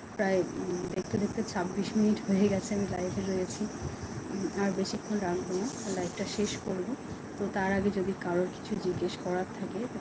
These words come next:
করতে পারো, গোপাল সম্বন্ধে যদি কিছু জিজ্ঞেস করার থাকে সেটাও করতে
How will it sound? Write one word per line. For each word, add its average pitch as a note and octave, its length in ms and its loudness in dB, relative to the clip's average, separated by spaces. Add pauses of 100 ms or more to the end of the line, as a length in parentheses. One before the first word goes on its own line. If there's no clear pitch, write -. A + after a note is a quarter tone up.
করতে F3+ 380 -4
পারো, D#3 200 -8 (1500)
গোপাল G#3 280 2 (100)
সম্বন্ধে G3+ 420 4 (100)
যদি G#3+ 200 2
কিছু - 140 -4 (120)
জিজ্ঞেস G3 280 -2 (100)
করার F#3+ 260 -2
থাকে G3 160 -4 (100)
সেটাও G3 360 -2
করতে G3 260 -4